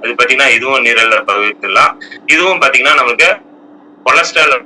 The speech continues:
அளவை கட்டுப்படுத்துறதுக்கு மிக முக்கிய ப-, வகிக்கிறது. மலச்சிக்கல் பிரச்சனையை, ஆ, முழுமையா தீர்க்கிறதுக்கும் நம்ம மிக முக்கிய பங்கா இருக்குது. அப்ப நியூட்ரிலைட் ஃப-, ஃபைபர் பாத்தீங்கன்னா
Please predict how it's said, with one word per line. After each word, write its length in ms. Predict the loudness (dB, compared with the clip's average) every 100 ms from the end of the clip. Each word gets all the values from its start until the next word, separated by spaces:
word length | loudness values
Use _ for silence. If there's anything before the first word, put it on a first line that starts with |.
| -2
அளவை 280 | 0 2 0
கட்டுப்படுத்துறதுக்கு 840 | -2 -4 -8 -8 -10 -6 -6 -6
மிக 140 | -8 -8
முக்கிய 300 | -4 -4 0
ப-, 460 | 0 0 0 -2
வகிக்கிறது. 680 | -4 0 0 0 0 0 0
மலச்சிக்கல் 600 | 0 0 0 -2 -4 -4
பிரச்சனையை, 460 | -4 -10 -4 -4 -4 -10 -20 -10 -4
ஆ, 100 | -2
முழுமையா 400 | 0 0 0 0
தீர்க்கிறதுக்கும் 760 | -2 -2 -2 -6 -2 -2 -2 -4 -8
நம்ம 240 | -4 -2 0 2 2 0 -6 -12 -20 -20 -6 -4 0
மிக 180 | 0
முக்கிய 540 | 0 -2 0 2 2 -2
பங்கா 220 | -4 -2 -2
இருக்குது. 460 | -4 -10 -10 -8 -4
அப்ப 280 | -4 -2 0
நியூட்ரிலைட் 480 | 0 0 0 0 0
ஃப-, 340 | 2 2 0 -2
ஃபைபர் 360 | -2 0 0 -2
பாத்தீங்கன்னா 460 | -4 0 0 0